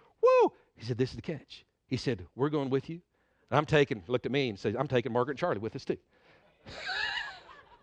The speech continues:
So, both of our parents went with us on our honeymoon.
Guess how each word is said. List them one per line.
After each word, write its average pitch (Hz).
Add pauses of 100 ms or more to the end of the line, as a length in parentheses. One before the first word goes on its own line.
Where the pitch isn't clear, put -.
(680)
So, 175 (920)
both 190
of 233
our 226
parents 165
went 147
with 139
us 135
on 135
our 139
honeymoon. 117